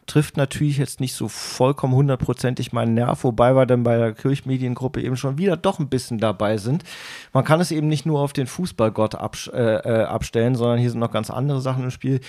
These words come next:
Ich finde sie interessant. Ähm, sie wirft einen Haufen neuer Fragen auf, was ich auch ganz gut finde. Das heißt, sie ist für mich so ein bisschen wie ein Wegbereiter für weitere Folgen. Äh, die Folge an sich finde ich jetzt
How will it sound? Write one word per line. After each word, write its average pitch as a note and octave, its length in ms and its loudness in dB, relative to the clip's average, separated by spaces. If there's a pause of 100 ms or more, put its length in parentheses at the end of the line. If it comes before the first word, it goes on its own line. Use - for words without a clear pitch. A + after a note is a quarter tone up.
(380)
Ich - 180 -2
finde G3+ 180 4
sie F#3 120 -4
interessant. C#3+ 800 0
Ähm, C#3 540 4 (360)
sie A#2 220 2
wirft F3+ 220 6 (300)
einen C3 180 0
Haufen D#3 340 4
neuer C#3 300 4
Fragen A#2 500 -2
auf, - 420 -6
was B2+ 200 -4
ich - 180 -8
auch D3 200 2
ganz - 260 -4
gut G3 200 -6
finde. G3 300 -2
Das C#3 180 -6
heißt, C#3 220 0
sie C3 100 -6
ist C3+ 280 -8 (280)
für - 140 0
mich D3 200 4
so D3 80 0
ein C3 60 0
bisschen D3 300 -2
wie B2 120 0
ein A2 140 -2
Wegbereiter C#3+ 720 0
für B2+ 220 -4
weitere B2 380 -2
Folgen. C#3 500 0 (380)
Äh, C3+ 240 4
die B2+ 100 -4
Folge D3+ 400 4
an A#2+ 140 -2
sich C#3 240 -2
finde - 260 -4
ich C3 120 -4
jetzt C3 200 -6